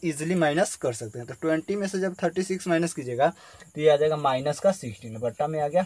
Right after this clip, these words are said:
सिक्सटी five, Sorry sixty फ़ाइव, प्लस ये हो गया tan inverse सिक्सटी थ्री बाई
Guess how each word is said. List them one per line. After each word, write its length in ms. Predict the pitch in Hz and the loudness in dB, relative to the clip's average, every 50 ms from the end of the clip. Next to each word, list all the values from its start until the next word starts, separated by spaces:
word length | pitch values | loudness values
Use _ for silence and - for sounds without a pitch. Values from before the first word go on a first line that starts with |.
| 185 | 0
सिक्सटी 480 | - - 139 123 107 - - - 175 - - - - | -6 -12 -12 -12 -12 -12 -12 -12 -14 -14 -14 -20 -18
five, 300 | - - 127 117 - - - | -10 -6 -6 -6 -6 -8 -12
Sorry 400 | - - 127 117 113 113 135 175 - - - _ _ _ - _ _ _ _ _ _ _ - | -14 -10 -8 -8 -8 -8 -12 -14 -18 -20 -20 _ _ _ -20 _ _ _ _ _ _ _ -20
sixty 380 | - - 131 120 - - 175 165 | -16 -14 -14 -12 -8 -6 -6 -6
फ़ाइव, 240 | 165 - 110 95 98 - - - - - - - - - - - - - - - - - - - - - - - - - - - - - - - - | -4 -6 -8 -8 -10 -14 -18 -20 -20 -20 -20 -20 -20 -20 -20 -20 -20 -20 -20 -20 -20 -20 -20 -20 -20 -20 -20 -20 -20 -20 -20 -20 -20 -20 -18 -8 0
प्लस 260 | 151 151 139 - - | 4 4 4 4 4
ये 80 | 151 156 | 4 4
हो 120 | 147 147 | 6 6
गया 120 | 147 156 151 147 - - | 6 4 4 2 0 4
tan 240 | - 170 165 165 170 | 6 6 8 8 6
inverse 440 | 165 151 135 135 143 156 170 - - - - - - - - - - - - - - - - - - - - - - - - - - _ _ _ _ _ _ - - - - _ _ _ _ _ - - - - - - _ _ _ - - - - - - - - - - - - - - - 320 330 320 _ _ - - - - _ _ _ _ - - _ _ _ _ _ _ _ _ _ - | 2 2 4 4 4 4 2 -4 -16 -20 -20 -20 -20 -20 -20 -20 -20 -20 -20 -20 -20 -20 -20 -20 -20 -20 -20 -20 -20 -20 -20 -20 -20 _ _ _ _ _ _ -20 -20 -20 -20 _ _ _ _ _ -20 -20 -20 -20 -20 -20 _ _ _ -20 -20 -20 -20 -20 -20 -20 -20 -20 -20 -20 -20 -20 -20 -20 _ _ _ _ _ -20 -20 -20 -20 _ _ _ _ -20 -20 _ _ _ _ _ _ _ _ _ -20
सिक्सटी 380 | - - - 147 131 - - 156 | -16 -12 -10 -10 -8 -8 -8 -8
थ्री 200 | - - 156 151 | -6 -6 -4 0
बाई 160 | 143 165 185 | 0 0 0